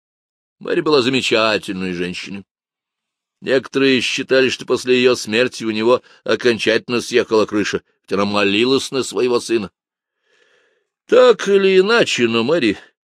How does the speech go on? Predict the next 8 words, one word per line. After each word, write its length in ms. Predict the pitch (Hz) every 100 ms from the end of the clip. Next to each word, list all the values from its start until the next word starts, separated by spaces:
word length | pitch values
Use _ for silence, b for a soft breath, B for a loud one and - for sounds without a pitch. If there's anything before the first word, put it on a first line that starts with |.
| _ _ _
умерла, 640 | 90 98 98 95 95 95
а 160 | 107 92
примерно 500 | 143 196 220 120 101
через 420 | - 104 101 92
год 280 | 101 98 -
Клод 280 | 113 101
получил 440 | - 107 98 139 104
травму. 460 | 104 98 87 90